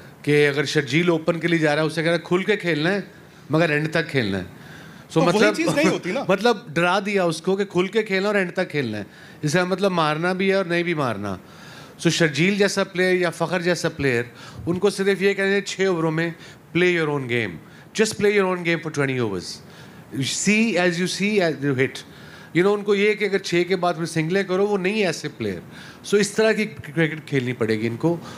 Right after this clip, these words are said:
Speaker 1: दलेरी से क्रिकेट खेलनी पड़ेगी। हार जीत गेम का हिस्सा है, हम पाकिस्तानी हों या इंडियन हों, हमारा हार जीत से फ़र्क तो पड़ता है, मगर फाइट अगर अच्छी की है, अगर आप हार भी जाते हो, तो लोग इतना आपको क्रिटिसाइज नहीं करते।
Speaker 2: प्रेशर ज़्यादा किस पे होगा?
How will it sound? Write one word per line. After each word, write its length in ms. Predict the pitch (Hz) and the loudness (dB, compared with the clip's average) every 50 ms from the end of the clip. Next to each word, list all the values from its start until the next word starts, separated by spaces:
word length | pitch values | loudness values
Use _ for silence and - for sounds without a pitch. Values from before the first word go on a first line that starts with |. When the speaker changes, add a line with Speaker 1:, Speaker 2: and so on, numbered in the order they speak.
| - - - - | -14 -6 0 0
Speaker 1:
दलेरी 400 | 143 151 143 156 160 165 180 175 | 2 4 4 4 2 2 0 0
से 140 | - 185 | 0 -2
क्रिकेट 280 | 170 147 147 151 160 156 | -2 -2 -2 -2 -2 -2
खेलनी 320 | - 139 131 123 123 127 | 0 0 0 0 0 -2
पड़ेगी। 420 | 120 - 120 117 123 127 165 180 - - - - - - | -2 0 0 0 0 0 -2 -4 -4 -6 -10 -14 -8 -2
हार 220 | 127 143 160 175 - | 2 2 2 2 2
जीत 220 | 170 202 196 156 | 0 -2 -2 0
गेम 200 | 147 175 170 170 | 0 0 0 0
का 120 | 165 180 165 | 0 0 0
हिस्सा 340 | 151 143 139 - 160 143 | 0 -2 -2 -2 -2 0
है, 240 | 135 143 151 147 - - - - - - - - | 2 2 0 0 -2 -4 -10 -16 -16 -10 -2 0
हम 160 | 151 170 170 | 0 0 2
पाकिस्तानी 640 | 165 175 170 165 170 180 - - 180 170 170 170 165 | 2 2 2 2 0 -2 0 0 0 0 0 0 0
हों 240 | 156 151 156 156 160 | 0 0 2 2 2
या 120 | 156 147 | 2 2
इंडियन 400 | 123 139 147 147 151 165 165 160 | 0 0 0 2 2 2 2 2
हों, 240 | 151 151 156 160 160 160 - - - - - - - | 2 2 0 0 -2 -4 -10 -16 -18 -20 -12 -4 -2
हमारा 580 | 143 151 165 170 180 202 208 214 190 - - - - - - - - - - - | 0 0 2 2 2 2 0 0 -2 -6 -10 -14 -20 -20 -20 -20 -20 -20 -12 -6
हार 220 | 123 127 143 156 156 | -2 2 2 2 2
जीत 200 | 151 185 180 - | 0 0 0 0
से 80 | 202 | 0
फ़र्क 260 | 190 - - 190 185 - | 0 2 2 0 2 2
तो 60 | 208 196 | -2 0
पड़ता 320 | - 170 175 - - 226 | 0 -2 -2 0 0 0
है, 60 | 220 | 0
मगर 220 | 226 220 226 214 208 | 2 2 2 2 0
फाइट 460 | - - - 156 160 180 214 - 240 | -2 -4 -2 0 0 0 2 0 0
अगर 180 | 233 226 208 | 2 2 0
अच्छी 260 | 180 151 - - 196 190 | 0 -2 -2 -2 -4 -2
की 180 | 147 156 160 | 0 0 2
है, 240 | 156 156 170 165 160 - - - - - - - | 2 2 0 -2 -6 -12 -18 -20 -20 -14 -6 0
अगर 140 | 156 185 190 | 2 2 2
आप 100 | 180 135 | 2 0
हार 220 | 123 131 143 165 180 | 0 0 0 0 0
भी 120 | 185 220 | 0 0
जाते 300 | 190 175 151 139 - 165 | 2 2 0 0 0 0
हो, 240 | 175 202 220 208 - - - - - - - | 2 2 2 0 -4 -8 -18 -20 -16 -4 -2
तो 80 | 180 | 2
लोग 280 | 180 185 202 208 196 180 | 4 4 4 2 2 -2
इतना 240 | - 185 180 196 185 | -4 -2 0 0 0
आपको 220 | 185 185 190 196 | 0 0 -2 -2
क्रिटिसाइज 580 | 160 170 165 160 165 156 - 170 175 165 147 147 | -2 -2 -2 -2 -2 0 0 0 0 0 -2 -2
नहीं 200 | 135 139 147 139 | 0 0 0 0
करते। 300 | 131 110 - - - 85 - - - - - - | -2 -4 -6 -6 -10 -12 -12 -14 -20 -20 -6 0
Speaker 2:
प्रेशर 280 | - 262 254 - 339 302 | 2 2 4 4 2 2
ज़्यादा 220 | 220 220 190 196 | 2 2 2 2
किस 200 | 180 - 165 - | 0 -2 -6 -8
पे 120 | - - 151 | -2 -2 0
होगा? 280 | 123 117 113 113 104 | 0 -2 -4 -8 -12